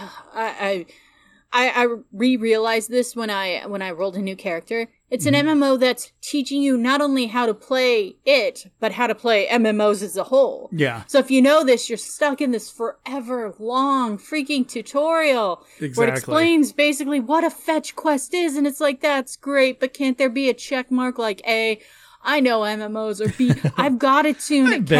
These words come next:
Speaker 1: Catman."
Speaker 2: this isn't my first rodeo.
Speaker 1: Mm-hmm, yeah.
Speaker 2: Yeah. Exactly.
Speaker 1: The, it, "This is not my first rodeo" check mark.
Speaker 2: Yeah, that'd be great. Then it just throws you into, like,
Speaker 1: Mm-hmm.
Speaker 2: level twenty or something.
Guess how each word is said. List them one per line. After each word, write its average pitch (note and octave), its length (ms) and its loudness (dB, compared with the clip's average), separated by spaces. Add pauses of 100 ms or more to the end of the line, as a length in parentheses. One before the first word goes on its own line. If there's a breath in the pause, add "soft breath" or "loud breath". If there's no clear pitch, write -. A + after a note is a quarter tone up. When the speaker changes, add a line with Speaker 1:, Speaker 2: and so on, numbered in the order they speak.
Speaker 1:
Catman." G#3+ 460 -2
Speaker 2:
this G#3+ 160 -2
isn't F#3 240 0
my D3+ 140 2
first C#3 300 -2
rodeo. B2+ 800 -4
Speaker 1:
Mm-hmm, C4+ 800 0
yeah. F#4+ 120 -2
Speaker 2:
Yeah. G#3 420 0 (560)
Exactly. C#3 520 -2
Speaker 1:
The, A#3+ 140 -6
it, - 260 -2 (360 soft breath)
"This C#4 280 -2
is B3 180 -4
not B3 240 0
my C#4 120 -2
first A#3+ 400 -4
rodeo" G3 760 -2
check - 340 -14
mark. D#3+ 400 -16 (320)
Speaker 2:
Yeah, D#3+ 520 -6
that'd D#3+ 120 -12
be E3 80 -10
great. C#3+ 380 -4
Then D3+ 140 0
it C#3+ 40 -6
just C#3+ 160 -10
throws D3+ 240 2
you D#3 60 -2
into, C#3+ 140 -4
like, C3+ 160 -4
Speaker 1:
Mm-hmm. C3 80 -8
Speaker 2:
level C#3 240 -4
twenty C#3 400 -6
or A2 100 -12
something. A2+ 400 -16